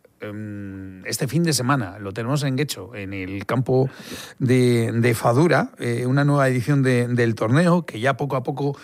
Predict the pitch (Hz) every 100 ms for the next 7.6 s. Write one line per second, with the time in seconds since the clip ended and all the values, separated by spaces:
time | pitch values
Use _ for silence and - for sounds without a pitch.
0 | - - - - 127 127 135 123 117 107
1 | 104 104 104 143 139 123 117 117 123 139
2 | 139 123 123 120 120 113 127 120 123 135
3 | 127 123 127 127 131 131 113 - - -
4 | 143 110 - - - 143 - 139 131 123
5 | 123 113 123 139 185 - 117 113 - 107
6 | 127 127 151 127 117 131 135 170 165 -
7 | - 110 104 107 101